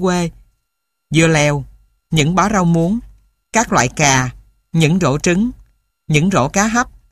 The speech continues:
cần tây, hành ngò, cà rốt và bắp cải. Tôi lướt mắt một vòng, vẫn chưa nhận ra cái cảm giác kia bắt nguồn từ đâu. Những thứ vừa kể,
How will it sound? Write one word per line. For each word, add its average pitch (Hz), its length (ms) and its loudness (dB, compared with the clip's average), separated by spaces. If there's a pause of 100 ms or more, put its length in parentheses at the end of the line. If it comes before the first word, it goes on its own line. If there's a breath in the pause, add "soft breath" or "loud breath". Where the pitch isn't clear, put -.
(320)
cần 156 220 0
tây, 180 360 0 (420)
hành 147 300 0
ngò, 135 360 0 (400)
cà 147 200 2
rốt 170 220 0 (200)
và 139 280 0
bắp 160 240 -8
cải. 135 340 0 (1300)
Tôi 160 240 2
lướt 190 220 0
mắt 220 180 0
một 139 200 -2
vòng, 135 260 2 (540)
vẫn 156 260 0
chưa 208 200 2
nhận 147 240 0
ra 165 200 0
cái 196 120 -4
cảm 151 200 -2
giác 208 260 -2
kia 196 180 0
bắt 208 180 0
nguồn 156 200 0
từ 139 140 -4
đâu. 156 300 -2 (880)
Những 151 220 -2
thứ 190 220 0
vừa 170 200 -2
kể, 127 380 -2